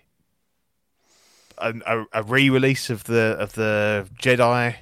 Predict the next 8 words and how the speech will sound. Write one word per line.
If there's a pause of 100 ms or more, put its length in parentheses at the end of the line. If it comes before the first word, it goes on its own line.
(220)
um, (560)
Palpatine
was,
was (240)
high
on
people's
list.